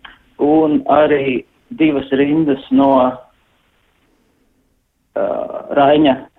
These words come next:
Daugavas, ā, kas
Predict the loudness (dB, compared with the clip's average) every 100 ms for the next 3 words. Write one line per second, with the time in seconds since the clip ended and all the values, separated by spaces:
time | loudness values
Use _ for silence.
0 | _ _ _ _ _ _ _ _ _ _
1 | -4 2 2 4 4 4 0 -4 -8 0
2 | 2 2 0 -12 _ _ _ _ _ _
3 | _ _ _ _ _ _ _ _ _ _
4 | -10 -10